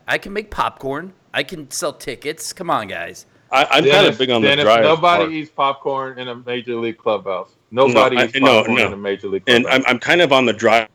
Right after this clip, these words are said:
Speaker 2: dr-, like, U B driver because the, um,
Speaker 1: I
Speaker 2: when
Speaker 1: could drive,
Speaker 2: K Y had
Speaker 1: guys.
Speaker 2: a hundred ribbies a year, it was in ninety-seven, ninety-eight,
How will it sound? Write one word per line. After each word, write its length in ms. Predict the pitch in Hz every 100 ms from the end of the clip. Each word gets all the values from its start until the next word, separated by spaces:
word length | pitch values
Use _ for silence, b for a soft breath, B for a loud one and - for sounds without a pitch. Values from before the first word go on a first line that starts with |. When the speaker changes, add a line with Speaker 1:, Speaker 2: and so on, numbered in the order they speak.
| -
Speaker 2:
dr-, 500 | 120 117 - 113 117 113
like, 240 | 107 104
U 140 | 113 110
B 140 | 113
driver 360 | 101 107 113 120
because 440 | 110 - 110 101
the, 260 | 113 110 107
um, 160 | 101 - B
Speaker 1:
I 40 |
Speaker 2:
when 60 | 143
Speaker 1:
could 140 | -
drive, 200 | - 160
Speaker 2:
K 40 | 170
Y 60 | 160
had 180 | 139 143
Speaker 1:
guys. 100 | 120
Speaker 2:
a 40 |
hundred 280 | 135 135 113
ribbies 520 | 107 123 139 143 -
a 60 | 113
year, 420 | 104 110 120 143
it 60 | 117
was 140 | 107
in 120 | 107 107
ninety-seven, 560 | 113 123 113 143 127
ninety-eight, 480 | 120 117 117 123 143